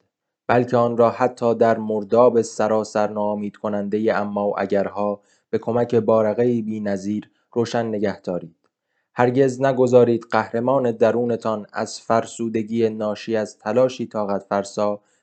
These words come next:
برای رسیدن به زندگی‌ای که لیاقتش را دارید و هنوز به دستش نیاورده اید، از پای بیفتد و جان بسپارد. دنیایی که می‌خواهید در دسترس است،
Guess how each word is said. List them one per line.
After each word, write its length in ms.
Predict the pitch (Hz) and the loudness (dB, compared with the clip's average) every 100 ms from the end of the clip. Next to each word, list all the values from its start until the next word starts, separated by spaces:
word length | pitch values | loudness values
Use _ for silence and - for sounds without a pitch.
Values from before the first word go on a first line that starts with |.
| - | -4
برای 380 | 117 131 135 127 | 2 4 4 2
رسیدن 600 | 120 - 110 113 113 110 | 0 -4 -6 -4 -4 -2
به 100 | 110 | -2
زندگی‌ای 640 | 117 117 117 117 143 139 | -2 -4 -6 -2 0 0
که 140 | 123 | -2
لیاقتش 680 | 113 107 101 104 101 98 - | -2 -2 -2 -4 -4 -6 -6
را 80 | 95 | -4
دارید 440 | 95 92 95 _ _ - | -4 -6 -8 _ _ -16
و 60 | - | -10
هنوز 400 | - 120 139 117 | -6 -2 -2 0
به 80 | 107 | 0
دستش 500 | 101 - 101 92 98 | 0 -4 -8 -6 -6
نیاورده 500 | 95 90 90 85 90 | -4 -4 -6 -6 -8
اید، 220 | 90 - _ _ | -8 -14 _ _
از 260 | - 104 - | -6 -6 -4
پای 280 | 110 107 101 | -2 0 0
بیفتد 600 | 107 120 107 - 104 95 | 0 0 0 -2 -4 -2
و 80 | 101 | -4
جان 260 | 98 101 95 | -2 -4 -4
بسپارد. 520 | 87 - 85 82 - _ _ _ _ _ _ _ - | -8 -8 -10 -10 -16 _ _ _ _ _ _ _ 0
دنیایی 420 | 120 131 131 131 | 2 2 2 2
که 160 | 127 127 | 0 -4
می‌خواهید 640 | 123 113 113 107 117 107 | -4 0 0 0 -2 -2
در 200 | - 107 | 0 0
دسترس 520 | 101 104 - 110 - | 0 -2 0 -4 -2
است، 400 | 101 95 - - | -4 -4 -12 -20